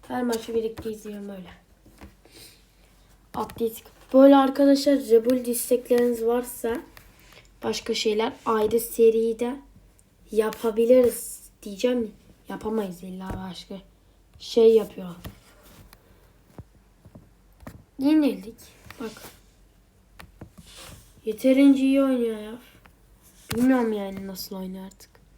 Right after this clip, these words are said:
Da iyi oynar bir zahmet. Oynasın yani. Oviedo mu?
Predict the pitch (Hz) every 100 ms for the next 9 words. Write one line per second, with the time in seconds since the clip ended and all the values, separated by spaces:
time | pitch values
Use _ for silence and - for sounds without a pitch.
0 | _ _ _ _ _ _ _ - - -
1 | _ _ _ _ _ - 294 262 262 262
2 | 269 277 277 240 214 190 - - - -
3 | - _ - - 247 247 262 262 285 269
4 | 220 185 175 - - _ _ _ _ _
5 | _ _ _ _ 233 226 220 233 240 233
6 | 220 208 190 190